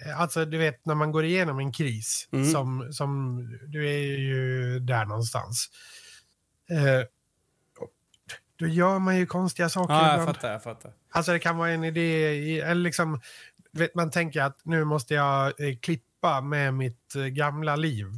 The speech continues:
Speaker 1: på något sätt. Jag måste göra det här nya som jag hittat och jag måste klippa med mitt gamla. Och då gör man det genom att, eh, göra någonting som är oåterkalleligt,
Speaker 2: Ja, jag
Speaker 1: helt
Speaker 2: fattar.
Speaker 1: enkelt.
Speaker 2: Ja, nej, det är
Speaker 1: Lite
Speaker 2: lite
Speaker 1: som
Speaker 2: omöjligt.
Speaker 1: Paolo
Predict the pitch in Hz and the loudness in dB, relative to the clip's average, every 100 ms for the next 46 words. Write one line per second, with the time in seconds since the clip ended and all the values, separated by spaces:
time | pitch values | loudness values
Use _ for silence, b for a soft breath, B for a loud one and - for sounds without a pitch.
0 | 117 120 120 127 117 - 127 147 143 135 | -8 -6 -4 -4 -6 -8 -6 -4 -2 -2
1 | 151 147 135 135 135 139 131 117 B B | 0 2 2 0 0 0 -2 -6 B B
2 | - 165 175 175 165 160 156 143 156 - | -4 -2 0 0 0 -4 -2 -2 -4 -4
3 | 165 147 - 143 143 139 - 165 - _ | -2 -2 -2 -4 -4 -6 -6 -6 -6 _
4 | 151 135 131 127 123 139 135 139 139 120 | -2 0 -2 -4 -2 -2 0 0 0 0
5 | 117 B B B - 139 135 139 139 123 | -2 B B B -4 0 2 2 2 0
6 | 120 123 131 120 117 110 113 - - 143 | 0 0 0 0 0 0 -4 -8 -12 -12
7 | 120 110 _ _ _ - 160 139 135 123 | -12 -14 _ _ _ -14 -4 0 2 2
8 | 123 - 120 117 120 117 160 143 131 - | 0 0 -2 -2 -2 -4 -6 -8 -8 -10
9 | - 131 147 135 165 120 90 - - - | -10 -6 -4 -2 0 -2 -6 -18 -12 -2
10 | 135 156 139 117 120 120 139 139 - 170 | 2 2 2 -2 -4 -4 -4 -4 -2 -2
11 | 175 202 208 220 220 147 196 170 | 2 2 4 2 4 4 4 2